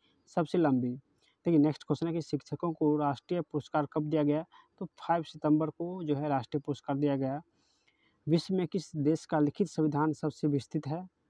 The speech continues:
तो भारत का संविधान जो है सबसे बड़ा जो है भारत का संविधान है। किन दो तिथियों को जो है दिन और रात बराबर होता है?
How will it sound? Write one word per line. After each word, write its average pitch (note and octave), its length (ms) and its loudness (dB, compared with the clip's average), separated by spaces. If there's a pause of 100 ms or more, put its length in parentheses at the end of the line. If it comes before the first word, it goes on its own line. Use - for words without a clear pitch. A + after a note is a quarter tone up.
(420)
तो E3+ 80 2
भारत C#3+ 320 2
का - 100 -10
संविधान D3 360 2
जो D3 100 4
है D3 80 0
सबसे E3 640 -6 (160)
बड़ा C#3 320 0
जो C#3 140 -2
है E3+ 160 -6
भारत C3+ 300 -6
का - 100 -16
संविधान C#3 360 -2
है। D#3+ 200 -8 (960)
किन G3 180 4
दो F3+ 240 0
तिथियों D#3+ 420 0
को D#3+ 160 0
जो D3+ 100 2
है D3 140 -2
दिन D3+ 280 4
और D3 200 -2
रात C#3 200 0
बराबर C3+ 280 0
होता C3+ 260 -4
है? D#3+ 220 -10